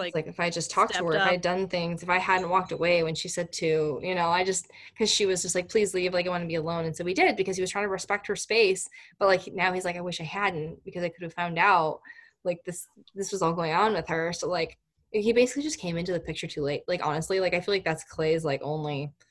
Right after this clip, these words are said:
Speaker 1: s-, problem is he just,
Speaker 2: Mm-hmm.
Speaker 1: they,
Speaker 2: Poor
Speaker 1: they're just
Speaker 2: guy.
Speaker 1: too f-, too far into it. Next, we have Justin Foley again.
Speaker 2: Mm.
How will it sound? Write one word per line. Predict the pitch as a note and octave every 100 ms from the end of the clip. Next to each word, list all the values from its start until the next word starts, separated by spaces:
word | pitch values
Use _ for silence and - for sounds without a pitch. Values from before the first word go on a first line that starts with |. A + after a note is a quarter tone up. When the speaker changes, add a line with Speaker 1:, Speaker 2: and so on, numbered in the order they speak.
| - _ -
Speaker 1:
s-, | -
problem | - D3+ D3 D3 D3
is | D3
he | D3
just, | D#3+ D3 - - _ _ _ _ -
Speaker 2:
Mm-hmm. | G3+ F#3+ F3+ - _ _ _ _ -
Speaker 1:
they, | D#3+
Speaker 2:
Poor | - F#3
Speaker 1:
they're | D#3+
just | D#3 F#3+
Speaker 2:
guy. | G3
Speaker 1:
too | F#3
f-, | F3 - -
too | - G3+
far | F#3 E3 E3
into | D#3+ D#3+ E3
it. | D3+ - - _ - _ _ _ _ _ _ _ _ _ _ _ _ _ _ _ _ -
Next, | A3 A3 - - - - _
we | G3+
have | G#3+
Justin | G3+ E3+ G3
Foley | F3+ G#3+ F#3+
again. | D3 - - - _ _ _ _ _
Speaker 2:
Mm. | A3 A3